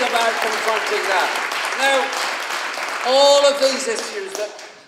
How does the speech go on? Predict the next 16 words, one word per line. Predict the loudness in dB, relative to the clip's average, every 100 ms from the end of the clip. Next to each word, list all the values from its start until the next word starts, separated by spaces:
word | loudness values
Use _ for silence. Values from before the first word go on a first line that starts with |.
| -20
we've | -18
talked | -12 -10 -10 -12
about | -12 -12
here | -12 -14
this | -14 -16 -16
evening | -16 -18 -18
and | -18
all | -16
the | -16 -18
issues | -18 -20 -20 -20
that | -20 -20
we | -16
all | -16 -16
care | -18 -20 -20 _ _
passionately | -18 -18 -18 -18
about | -16 -14 -14